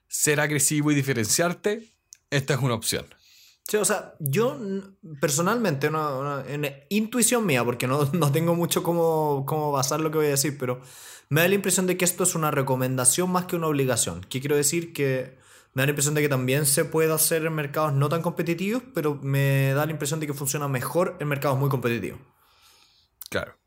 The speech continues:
Speaker 1: porque ellos lo que estaban analizando era por qué a ciertos, eh, ciertos grupos de música les funcionó esta... por qué se... por qué a veces funciona esta estrategia y otras veces no.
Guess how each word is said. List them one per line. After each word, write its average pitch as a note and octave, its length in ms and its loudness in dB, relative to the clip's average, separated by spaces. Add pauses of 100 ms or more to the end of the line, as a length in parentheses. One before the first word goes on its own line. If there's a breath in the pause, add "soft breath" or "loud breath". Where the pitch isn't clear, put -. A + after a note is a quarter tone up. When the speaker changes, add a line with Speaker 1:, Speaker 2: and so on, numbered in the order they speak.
(200)
Speaker 1:
porque A2 180 0
ellos B2+ 240 2 (100)
lo G#2+ 160 -2
que G#2+ 60 0
estaban A#2+ 260 2
analizando A#2 580 2
era A#2 160 2 (800 loud breath)
por A2 300 -2
qué F3 580 0
a A#2 140 0
ciertos, - 1400 -2
eh, G2+ 480 0 (240 loud breath)
ciertos A#2 420 -4
grupos B2 300 0
de B2 80 4
música D3+ 520 4
les C3+ 220 0
funcionó A2 560 0
esta... C#3 300 0 (500 loud breath)
por C#3 80 -6
qué D3+ 80 -2
se... G#3+ 140 0
por - 320 -2
qué A3 100 4
a A3+ 40 6
veces A#3+ 420 0
funciona G3+ 380 0
esta G3+ 160 -4
estrategia F3+ 460 -2
y E3 40 4
otras D3+ 180 0
veces C#3 320 2
no. G#2+ 260 -4